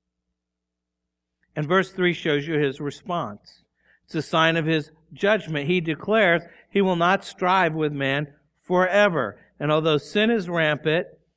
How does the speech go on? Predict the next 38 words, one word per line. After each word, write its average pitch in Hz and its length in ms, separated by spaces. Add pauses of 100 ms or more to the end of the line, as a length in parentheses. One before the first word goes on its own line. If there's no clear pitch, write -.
(200)
and, 156 300 (120)
uh, 151 240
there's 165 240
lots 190 340
going 170 360
on 214 240
in 156 100
the 139 80
world 135 320
at 131 120
this 135 180
time, 143 340 (220)
still 196 260
covering 170 400
a 143 80
long 156 300
period 160 320
of 147 120
time, 160 380 (340)
uh, 131 280 (480)
human 208 340
accomplishments, 185 840
human 190 340
power 170 400
is 143 140
very 185 340
apparent 160 480 (260)
in 151 180
this 139 200
day 131 300
and 123 80
age. 151 320 (260)
We 170 120
see 185 240
that 156 260
in 143 80
verse 143 320
four. 160 420